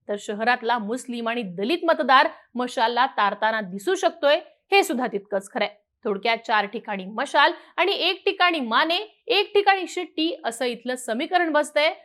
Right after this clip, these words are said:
असं लोक म्हणतायत. आता इथल्या दखलपात्र गोष्टी म्हणजे मराठा आरक्षणाचा फायदा सत्यजित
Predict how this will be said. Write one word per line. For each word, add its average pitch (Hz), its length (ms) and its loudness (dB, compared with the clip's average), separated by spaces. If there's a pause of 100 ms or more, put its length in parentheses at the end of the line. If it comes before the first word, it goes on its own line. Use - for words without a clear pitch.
(120)
असं 330 200 0
लोक 311 280 2
म्हणतायत. 202 380 -2 (320)
आता 220 220 -2
इथल्या 240 320 -2
दखलपात्र 262 600 0
गोष्टी 254 340 -2
म्हणजे 269 400 -2 (180)
मराठा 285 380 4
आरक्षणाचा 269 540 2
फायदा 247 340 2
सत्यजित 226 480 -4